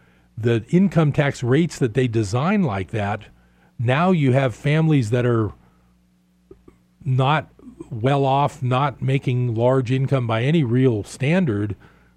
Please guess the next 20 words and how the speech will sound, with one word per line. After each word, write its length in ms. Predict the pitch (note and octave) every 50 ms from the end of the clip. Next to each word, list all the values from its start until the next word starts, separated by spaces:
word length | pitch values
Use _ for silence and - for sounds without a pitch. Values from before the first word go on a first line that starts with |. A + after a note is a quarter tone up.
| _ -
but 120 | C#3 A#2+
they're 220 | - C#3+ C3 C3
up 160 | C#3+ D3 C#3+ -
in 140 | D3+ C3+
the 80 | A#2+ A2+
fifteen 720 | - - D#3+ D3 B2+ - - D#3 D3+ D3 D3+ D3 D3 D3
percent 520 | B2+ - C3 A#2 - - D3 C#3 B2+ - -
federal 380 | - C#3+ C#3 C#3 C3+ C#3+ C3+
bracket. 560 | A#2+ A2+ B2+ B2+ B2+ C3 - C3+ C3+ B2 - - - _ _ _ _ _ _ -
Uh, 280 | A#2+ A#2+ A2 A2 A2 G2+ - - _ _
you 160 | - B2+ B2+
can 140 | A2+ - A#2
reach 280 | A#2 B2+ C#3 - - -
the 80 | B2+
twenty-five 640 | A2 - - C#3+ C#3 B2+ - - C#3 D3 F3 F#3+ E3+
percent 380 | - A2 - C3+ B2+ A2+ G2+
bracket 340 | G2 A#2 A2+ A#2 - - A2
if 140 | A2 G#2 -
you 80 | B2 A2+
make, 340 | A2 A#2+ A#2 A2 - -